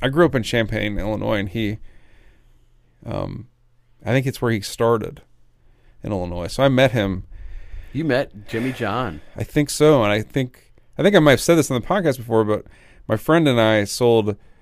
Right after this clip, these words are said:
Speaker 1: a newspaper ad to him for our school paper, and he kinda hit on my friend. I think that
Speaker 2: Was it a
Speaker 1: was
Speaker 2: boy or
Speaker 1: him.
Speaker 2: girl?
Speaker 1: It was a girl. It was my friend,
Speaker 2: All right.
Speaker 1: Jennifer.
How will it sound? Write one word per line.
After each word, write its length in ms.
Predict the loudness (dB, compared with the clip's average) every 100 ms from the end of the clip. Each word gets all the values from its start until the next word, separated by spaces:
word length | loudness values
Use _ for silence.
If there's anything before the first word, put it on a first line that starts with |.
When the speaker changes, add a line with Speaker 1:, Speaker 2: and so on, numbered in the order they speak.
| -8
Speaker 1:
a 40 | 2
newspaper 540 | 2 2 2 0 0
ad 240 | 0 -2 -4
to 100 | -8
him 100 | -8
for 180 | -6 -6
our 60 | -6
school 260 | -6 -8
paper, 560 | -6 -6 -6 -8 -16 -18 -20 -16 -16 -16 -20 -20 -20 -20 -10
and 80 | -6
he 60 | -6
kinda 220 | -4 -4
hit 220 | 0 0
on 120 | 2
my 120 | 0
friend. 440 | -2 -4 -4 -8 -16 -10
I 60 | -10
think 380 | 2 4 4
that 100 | 2
Speaker 2:
Was 40 | -2
it 40 |
a 40 | -2
Speaker 1:
was 80 | -2
Speaker 2:
boy 80 | -4
or 60 |
Speaker 1:
him. 60 | -4
Speaker 2:
girl? 280 | -8 -10 -16 _ _ -20 -20 -20
Speaker 1:
It 440 | -20 -20 _ _
was 60 | -8
a 20 |
girl. 280 | -4 -4 -6 -8
It 20 |
was 160 | -8
my 140 | -6 -8
friend, 300 | -6 -10 -12
Speaker 2:
All 60 | -14
right. 80 |
Speaker 1:
Jennifer. 420 | -10 -10 -10 -16